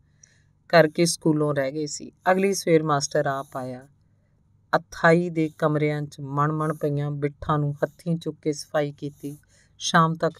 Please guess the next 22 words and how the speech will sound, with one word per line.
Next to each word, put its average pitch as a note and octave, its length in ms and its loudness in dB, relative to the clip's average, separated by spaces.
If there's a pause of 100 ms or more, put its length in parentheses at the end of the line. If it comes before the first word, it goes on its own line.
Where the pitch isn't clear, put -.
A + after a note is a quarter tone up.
ਕਲੀ D#3+ 240 4
ਕੂਚਿਆਂ D#3 400 0
ਨਾਲ D3 180 -4
ਕਮਰਾ D3 320 -4
ਲਿਸ਼ D3 340 -6
ਲਿਸ਼ E3 260 -6
ਕਰਨ D3+ 260 0
ਲਾਤਾ। C#3+ 440 -10 (1200)
ਕਈਆਂ G3+ 280 6
ਨੂੰ G3+ 140 2
ਪੜ੍ਹਨ F#3+ 300 8
ਪੜ੍ਹਾਉਣ F3+ 340 6
ਦੀ D#3 120 -2
ਗੱਲ D3+ 260 0
ਬੜੀ C#3+ 280 4
ਅਜੀਬ D3 280 -2 (360)
ਲੱਗੀ। D#3+ 260 6
ਬੁੱਢੇ F3+ 360 4
ਅਫਸਰ E3 280 4
ਮਾਸਟਰ D3+ 340 -4
ਨੂੰ D3+ 160 -6
ਆਖਦੇ, D3 300 -10